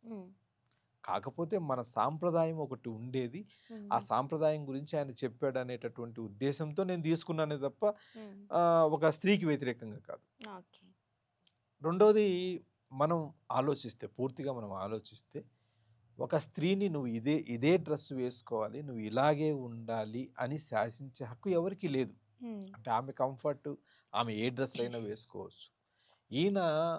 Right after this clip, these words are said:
Speaker 2: అంటే పలానా వ్యక్తులు పలానా డ్రెస్సులు వేసుకుంటున్నారు అని చెప్పడం అనేది తప్పు అన్నమాట.
Speaker 1: హ్మ్.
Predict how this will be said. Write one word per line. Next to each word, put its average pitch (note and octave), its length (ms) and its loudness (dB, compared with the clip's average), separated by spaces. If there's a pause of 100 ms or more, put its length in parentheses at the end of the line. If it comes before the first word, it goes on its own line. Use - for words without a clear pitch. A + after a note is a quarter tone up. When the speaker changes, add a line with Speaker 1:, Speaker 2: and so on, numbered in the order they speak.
(960)
Speaker 2:
అంటే A#2 140 -2
పలానా C#3+ 360 4
వ్యక్తులు D#3 420 -2
పలానా D3 420 2
డ్రెస్సులు C#3 380 -6
వేసుకుంటున్నారు B2+ 840 -4
అని A#2+ 160 -2
చెప్పడం B2 360 -8
అనేది D3 220 -6
తప్పు C#3 280 -4
అన్నమాట. F#2 280 -4
Speaker 1:
హ్మ్. G#3 360 -12